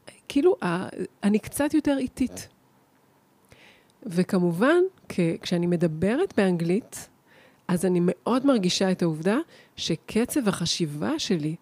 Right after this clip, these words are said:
שאליו אני רגילה כשאני מדברת בעברית, קצב החשיבה הוא קצת יותר מהיר מהדיבור. ואם אני לא אדבר לאט, במודע,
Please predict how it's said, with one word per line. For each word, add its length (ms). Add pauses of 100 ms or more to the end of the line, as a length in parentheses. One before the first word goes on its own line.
(140)
שאליו 340
אני 120
רגילה 480 (300)
כשאני 200
מדברת 380
בעברית, 480 (600)
קצב 280
החשיבה 360
הוא 100
קצת 360
יותר 220
מהיר 380 (440)
מהדיבור. 640
ואם 160
אני 140
לא 120
אדבר 340
לאט, 540 (720)
במודע, 460